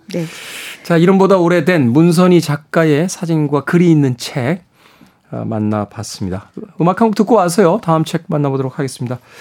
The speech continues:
Speaker 2: 고라니 이야기 듣다 보니까, 아, 아메리카의 이 음악이 듣고 싶어졌습니다. A Horse with No Name.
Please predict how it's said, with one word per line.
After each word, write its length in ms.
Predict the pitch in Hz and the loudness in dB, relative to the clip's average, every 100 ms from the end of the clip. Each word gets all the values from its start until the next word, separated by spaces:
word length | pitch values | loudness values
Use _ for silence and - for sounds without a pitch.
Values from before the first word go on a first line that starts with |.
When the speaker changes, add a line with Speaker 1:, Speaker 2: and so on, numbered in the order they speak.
| - - - - | -20 -20 -20 -20
Speaker 2:
고라니 380 | - 170 190 185 | -4 0 4 4
이야기 200 | 170 175 | 4 4
듣다 240 | 165 156 | 2 0
보니까, 520 | 156 156 151 196 180 - | 2 0 0 -2 -2 -6
아, 160 | 131 120 | -6 -2
아메리카의 880 | 131 202 208 - - 180 220 165 117 | 2 2 2 -4 -2 2 2 2 -2
이 180 | 160 165 | 0 2
음악이 360 | 156 156 147 | 2 0 -2
듣고 380 | - _ - 135 | -8 _ -8 -8
싶어졌습니다. 520 | - 147 120 - 92 - | -6 -6 -6 -6 -8 -4
A 80 | 143 | -4
Horse 760 | - 196 202 202 - - - - - | 0 2 2 0 -8 -10 -14 -16 -6
with 340 | 120 139 156 156 | 0 2 0 -2
No 140 | 131 120 | -4 -2
Name. 320 | 107 87 78 | -2 -6 -10